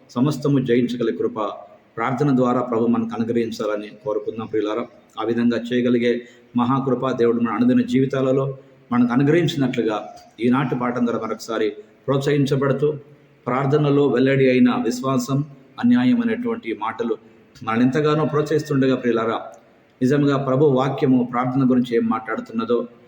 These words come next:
విశ్వాసముతో మనం చేసే ప్రతి ప్రార్థనలకు ఎలా మనం విజయాన్ని చూడగలుగుతామో, ఆ మాటలు మన హృదయానికి ప్రభు దీవించినట్లుగా ఆశిస్తాం ప్రియులారా. కనుక ఈరోజు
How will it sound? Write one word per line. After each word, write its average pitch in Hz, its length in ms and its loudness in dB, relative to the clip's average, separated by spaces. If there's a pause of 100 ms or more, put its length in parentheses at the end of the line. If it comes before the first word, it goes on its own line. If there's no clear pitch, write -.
(280)
విశ్వాసముతో 156 680 0
మనం 143 320 2
చేసే 139 220 0
ప్రతి 127 340 -2
ప్రార్థనలకు 123 800 2 (300)
ఎలా 127 200 0
మనం 123 260 2
విజయాన్ని 120 400 0
చూడగలుగుతామో, 107 800 -2 (360)
ఆ 113 100 -2
మాటలు 123 280 2
మన 117 140 -2
హృదయానికి 117 560 -4
ప్రభు 113 260 -2
దీవించినట్లుగా 110 840 -4 (500)
ఆశిస్తాం 110 400 -4
ప్రియులారా. 117 420 -2 (260)
కనుక 113 180 -2
ఈరోజు 127 480 2